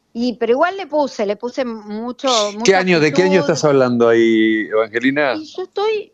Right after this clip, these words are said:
Speaker 1: yo, mira, la verdad que no recuerdo el año, pero yo
Speaker 2: ¿Pero
Speaker 1: estoy
Speaker 2: dos mil diecisiete, dieciocho, más o menos?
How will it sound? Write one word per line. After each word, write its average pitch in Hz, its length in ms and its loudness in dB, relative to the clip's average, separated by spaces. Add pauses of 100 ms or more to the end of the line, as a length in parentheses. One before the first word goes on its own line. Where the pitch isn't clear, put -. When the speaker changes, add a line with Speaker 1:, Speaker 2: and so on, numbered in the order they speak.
(100)
Speaker 1:
yo, - 200 -12 (480)
mira, 214 340 -6
la 196 120 -8
verdad 247 180 -6
que 403 80 -10
no 320 80 -6
recuerdo 254 480 -8
el 185 180 -10
año, 196 440 -4
pero 202 160 -12
yo - 100 -14
Speaker 2:
¿Pero 120 140 2
Speaker 1:
estoy 123 160 0
Speaker 2:
dos 127 120 0
mil 151 200 -4
diecisiete, 135 720 0
dieciocho, 156 460 -2
más 110 140 -6
o 123 60 -6
menos? 160 420 -8